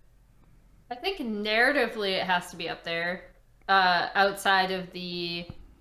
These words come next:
probably the C L G T S M Madison Square Garden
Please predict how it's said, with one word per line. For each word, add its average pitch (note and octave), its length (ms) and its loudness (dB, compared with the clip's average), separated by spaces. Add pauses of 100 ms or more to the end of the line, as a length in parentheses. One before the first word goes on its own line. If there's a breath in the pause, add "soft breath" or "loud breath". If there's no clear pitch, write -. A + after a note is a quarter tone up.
(140)
probably A#3 320 6
the G3+ 120 -2
C G3 260 -4
L F#3+ 200 0
G F3 580 -6 (300)
T F#3+ 180 -2
S F3 140 -4
M F3 240 -2
Madison F3 380 0
Square F3 260 -8
Garden F3+ 560 -4